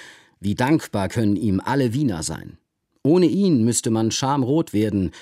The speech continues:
wenn uns ein Fremder im Sommer fragen würde, "Wo soll ich den Abend verbringen?"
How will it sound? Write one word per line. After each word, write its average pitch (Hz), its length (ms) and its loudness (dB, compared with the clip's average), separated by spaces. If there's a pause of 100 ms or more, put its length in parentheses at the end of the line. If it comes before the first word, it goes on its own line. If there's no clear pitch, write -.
(160)
wenn 110 240 -4
uns 107 200 -2
ein 95 200 -4
Fremder 135 500 -2
im 92 140 -2
Sommer 117 340 0
fragen 117 420 -2
würde, 113 360 0 (340)
"Wo 117 340 0
soll 101 220 0
ich 82 140 -4
den 82 160 -2
Abend 143 340 -6
verbringen?" - 500 -12